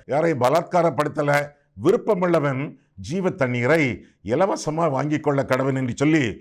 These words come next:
சொல்லப்பட்டிருப்பதாக நாம் வேதத்திலே வாசிக்கிறோம். தாகம் உள்ளவர்கள் வந்து இலவசமாக ஜீவ தண்ணீரை பருகுங்கள் என்ற ஆணை ஏசாயா ஐம்பத்தி ஐந்தாம் அதிகாரம் முதலாம் வசனத்திலே காணப்படுகிறது. அந்த சமாரிய ஸ்திரீ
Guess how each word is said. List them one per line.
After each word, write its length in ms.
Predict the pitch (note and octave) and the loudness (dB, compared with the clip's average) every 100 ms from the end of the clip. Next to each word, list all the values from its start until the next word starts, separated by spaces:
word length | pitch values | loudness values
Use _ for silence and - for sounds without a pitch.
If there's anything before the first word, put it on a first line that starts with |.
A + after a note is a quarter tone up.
| _ _ | _ _
சொல்லப்பட்டிருப்பதாக 920 | - F#3 G#3+ F#3+ E3+ C#3+ D3+ C#3 C3 A#2+ A#2 D3+ - _ | -2 2 2 2 -2 -2 0 0 0 0 0 -2 -6 _
நாம் 180 | - B2 | -10 -6
வேதத்திலே 360 | A2+ A#2 - B2 | -4 -6 -8 -10
வாசிக்கிறோம். 680 | - - G2 B2 B2 A2+ E2 - _ _ | -10 -14 -8 -2 0 -2 -4 -14 _ _
தாகம் 320 | A2+ C3 C#3+ D3 | 0 2 0 0
உள்ளவர்கள் 360 | C#3+ C#3+ C#3 | 2 2 2
வந்து 300 | C#3+ C#3+ C3 G#2 E2 - _ | 2 2 2 0 -2 -14 _
இலவசமாக 680 | A2 C3+ C#3+ D3 D3 D3+ C#3 A#2+ F2 - _ | 0 0 0 0 2 2 2 0 -2 -10 _
ஜீவ 340 | - A2 G3 G3+ | -10 -4 0 0
தண்ணீரை 420 | D#3 D3+ D3+ C#3+ - | 0 0 0 0 0
பருகுங்கள் 500 | A#2 C#3+ E3+ D#3+ D#3+ | -2 0 0 0 2
என்ற 200 | C#3 C3 | 2 2
ஆணை 320 | A#2 D3 C#3+ G#2 D2+ _ _ _ _ _ _ _ _ - | 0 0 -2 -4 -10 _ _ _ _ _ _ _ _ -2
ஏசாயா 380 | C#3+ - C#3 B2+ | 0 2 2 2
ஐம்பத்தி 320 | D3+ D#3 C#3 | 0 -2 0
ஐந்தாம் 320 | C3 D#3 D3+ | 0 0 0
அதிகாரம் 480 | D3 C#3+ C#3+ C#3 G2+ - _ | 2 2 2 0 -4 -10 _
முதலாம் 420 | - A2+ F#3 G3+ C#3 | -8 -4 0 0 -2
வசனத்திலே 480 | - B2 - A#2+ | -4 -6 -2 -4
காணப்படுகிறது. 760 | C3 B2+ A#2+ - A#2 A2+ A2 A2+ G2+ - - | -2 -2 -2 0 -2 0 -2 -2 -4 -10 -10
அந்த 200 | A#2 B2 B2 | -4 -4 -2
சமாரிய 360 | A#2+ E3 D#3+ | 0 2 0
ஸ்திரீ 300 | D3+ D#3 D#3 | -2 -2 -2